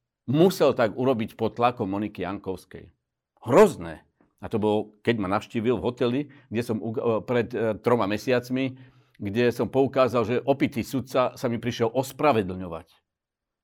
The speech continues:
Čo je nenormálne. Opitý si ma dal o dvanástej zavolať v mojom hoteli, aby sa mi prišiel ospravedlňovať. To, čo spáchali. Títo zločinci, e, justiční to spáchali.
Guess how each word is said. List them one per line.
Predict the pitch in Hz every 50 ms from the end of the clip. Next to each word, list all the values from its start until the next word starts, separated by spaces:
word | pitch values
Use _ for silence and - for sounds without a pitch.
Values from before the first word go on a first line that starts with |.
| _ _ _ _ _ _ _ _ _ _ _ _ _ -
Čo | -
je | 151 196
nenormálne. | 247 254 247 240 160 127 113 - 87 87 87 - 92 - - _ _ _ _ _ _ _ _ _ _ _ -
Opitý | - 202 208 208 196 156 - 165 156 156 147
si | - - 135
ma | 120 107
dal | 98 117 123 110 -
o | 135
dvanástej | 147 147 156 139 127 131 - - 101 92
zavolať | 123 123 120 110 95 92
v | 101 87
mojom | 107 127 139 120 98 98
hoteli, | 107 113 - - 131 123 131 131 135 - - - -
aby | - 127 127 135 123
sa | 123 113 107
mi | 101 107
prišiel | 120 120 - 120 113 -
ospravedlňovať. | - 107 - - - - 117 98 92 87 85 82 80 73 - _ _ _ _ _ _ _ _ _ _ _ _ _
To, | - 110 113 -
čo | 175 165
spáchali. | - - - 226 233 202 214 - - 107 90 87 85 _ _ _ _ _ _ _ _ _
Títo | - 123 - 123 113
zločinci, | 98 101 - 233 185 - 220 190 170 - - 170 170 170
e, | 170 - _ _ _ _ _ _ - 120 120 123 127 120 -
justiční | 131 156 180 175 - 165 147 - 139 135 131 123
to | 127 117
spáchali. | - - - 113 131 139 - - - - 87 -